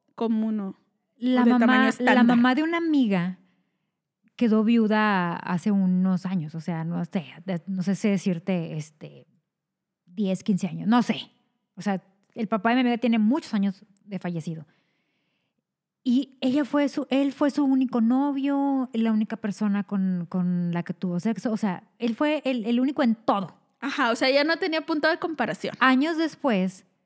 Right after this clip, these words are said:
Speaker 2: se encuentra, este, a un señor, ¿verdad? En, en, pues ya sabes que tienes am-, amistades de que, "No, mira, que vente a este grupo", y que se encuentra a un viudo también,
Speaker 1: Ajá.
Speaker 2: que también tenía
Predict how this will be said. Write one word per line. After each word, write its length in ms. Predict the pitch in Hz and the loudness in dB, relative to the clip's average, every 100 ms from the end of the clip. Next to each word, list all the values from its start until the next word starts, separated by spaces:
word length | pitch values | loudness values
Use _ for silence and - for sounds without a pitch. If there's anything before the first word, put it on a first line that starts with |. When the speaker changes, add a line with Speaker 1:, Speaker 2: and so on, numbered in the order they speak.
| _ | _
Speaker 2:
se 180 | - - | -10 0
encuentra, 1300 | 240 202 226 202 190 208 202 202 202 196 190 170 156 - | 2 2 2 2 2 2 2 2 2 2 0 -2 -6 -4
este, 480 | 170 - - 175 | -6 -6 -6 -4
a 160 | 165 190 | -2 0
un 720 | 196 185 180 196 202 202 202 185 | 2 4 2 2 2 2 0 -2
señor, 600 | 240 226 214 202 180 190 | 0 2 4 2 0 -2
¿verdad? 400 | 202 180 165 175 | -4 -4 -6 -4
En, 300 | 190 190 190 | -2 0 0
en, 600 | 202 190 175 175 170 156 | 2 2 2 0 -2 -2
pues 120 | 226 | -2
ya 120 | 226 247 | 0 0
sabes 200 | 302 - | -2 -2
que 100 | 269 | -2
tienes 280 | 254 262 | -2 0
am-, 120 | 277 233 | -2 0
amistades 440 | 208 196 208 202 | 0 0 0 0
de 120 | 208 | -2
que, 220 | 202 196 - - - - | -2 -4 -4 -14 -20 -6
"No, 260 | 277 349 403 | -4 -2 -2
mira, 300 | 311 339 359 | -2 -2 -4
que 360 | 254 214 208 208 | -4 -4 -4 -2
vente 260 | 254 254 | -2 0
a 40 | 349 | -2
este 180 | 392 | -2
grupo", 420 | 311 277 285 262 240 | 0 0 0 -2 -2
y 60 | |
que 180 | 202 190 | -2 -4
se 100 | 285 | -4
encuentra 400 | 294 269 233 262 | -4 -2 0 0
a 40 | 233 | 2
un 220 | 240 247 | 4 4
viudo 320 | 285 302 302 | 2 2 0
también, 360 | 285 277 302 330 | 0 -2 -2 -4
Speaker 1:
Ajá. 220 | 285 359 403 - _ | -4 -4 -10 -12 _
Speaker 2:
que 100 | 233 | -6
también 340 | - 190 185 | -2 0 0
tenía 580 | 190 196 170 175 180 170 | 0 0 0 -2 -4 -6